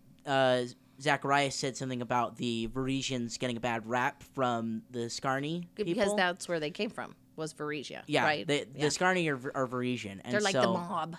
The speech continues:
Speaker 2: <laughs>
Speaker 1: they are the mob.
Speaker 2: They're the mob
Speaker 1: Yes.
Speaker 2: in Varesia.
Speaker 1: They are the Varisian
Speaker 2: So that's
Speaker 1: mob.
Speaker 2: what's associated with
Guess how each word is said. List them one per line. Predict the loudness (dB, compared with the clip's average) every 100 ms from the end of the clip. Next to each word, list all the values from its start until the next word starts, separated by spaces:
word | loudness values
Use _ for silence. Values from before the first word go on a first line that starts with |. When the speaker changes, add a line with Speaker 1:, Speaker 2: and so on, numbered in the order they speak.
| -14
Speaker 2:
<laughs> | -10
Speaker 1:
they | 2 4 8
are | 8 6
the | 4
mob. | 2 0 -6 -12 -6
Speaker 2:
They're | -2
the | 0 0
mob | 4
Speaker 1:
Yes. | 6 6 4
Speaker 2:
in | -2
Varesia. | -2 -4 -6 -12 -2
Speaker 1:
They | 0 2
are | 4 4
the | 4 0
Varisian | -2 0 0 2
Speaker 2:
So |
that's | 2 2 0
Speaker 1:
mob. | -4
Speaker 2:
what's | -6 -6
associated | -4 2 2 4 2 0 -2
with | -6